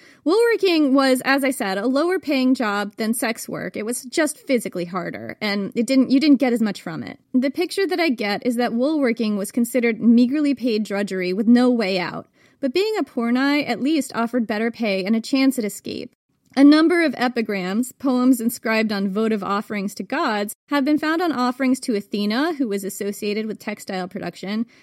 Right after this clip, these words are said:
and Aphrodite, who was associated with sex work, by sex workers asking for enough earnings to abandon their woolworking job and focus just on the sex work.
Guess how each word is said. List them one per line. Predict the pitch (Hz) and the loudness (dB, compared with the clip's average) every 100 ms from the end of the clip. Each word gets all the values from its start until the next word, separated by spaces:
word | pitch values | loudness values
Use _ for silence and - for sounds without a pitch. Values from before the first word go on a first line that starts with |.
| _ | _
and | 254 | -4
Aphrodite, | 247 277 262 262 311 247 226 | 0 0 0 -2 0 0 2
who | 247 | 0
was | 233 220 | 0 -2
associated | - 294 285 247 208 208 | -2 -2 -2 -2 -2 -4
with | 196 | -6
sex | - 240 - | -6 -8 -8
work, | - - - _ | -12 -12 -14 _
by | 240 226 - | -4 -4 -4
sex | - 254 - | -6 -6 -6
workers | 226 214 208 208 - _ 247 | -8 -6 -6 -6 -8 _ 0
asking | 285 - 294 277 | 0 0 0 0
for | 262 | 0
enough | 233 214 220 | 0 -2 -4
earnings | - 233 226 226 | -4 -2 0 -2
to | - 233 | -4 -4
abandon | 214 233 240 262 | 0 2 4 4
their | 233 220 | 2 0
woolworking | 240 247 214 190 196 | 0 -2 -2 -4 -4
job | 175 180 180 | -4 -4 -4
and | 208 | -6
focus | - 233 220 208 | -2 -4 -4 -6
just | - 220 - | -6 -6 -4
on | 180 | -6
the | |
sex | 170 170 - | -6 -10 -12
work. | - 175 - | -14 -16 -18